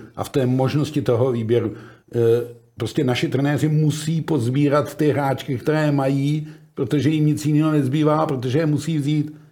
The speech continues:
Ty Kanaďanky a Američanky si můžou dovolit tady, hm, tahle ne, ne, teď to není zrovna ve formě, jo, tudle jo, tudle ne. Ten výběr je tam velikej a pořád je to o trošku jiným hokeji. Ale když si vzpomeneme na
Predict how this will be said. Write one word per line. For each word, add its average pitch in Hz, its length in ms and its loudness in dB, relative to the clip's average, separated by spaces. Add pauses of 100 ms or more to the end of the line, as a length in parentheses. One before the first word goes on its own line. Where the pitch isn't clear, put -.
(240)
Ty 135 320 0 (180)
Kanaďanky 135 540 0
a 151 80 2
Američanky 135 480 -2
si 151 140 -4
můžou 139 380 2
dovolit 135 440 2
tady, 135 400 0 (380)
hm, 127 160 0
tahle 120 340 0
ne, 110 260 -2
ne, 123 140 -2
teď 123 300 -4
to 120 120 0
není 120 200 -2
zrovna 123 280 0
ve 107 100 -2
formě, 127 560 -6 (400)
jo, 135 340 0
tudle 139 320 4
jo, 131 420 4
tudle 123 300 0
ne. 127 240 0 (280)
Ten 131 200 0
výběr 131 400 2
je 139 120 4
tam 135 260 0 (240)
velikej 131 460 2 (300)
a - 180 -6 (220)
pořád 127 560 -2
je 120 120 0
to 123 460 -2 (220)
o 117 100 -4
trošku 123 400 -4
jiným 120 280 0
hokeji. 107 480 -4 (100)
Ale 104 200 -2
když 107 140 -4
si - 100 -10
vzpomeneme 147 580 -2
na 120 380 0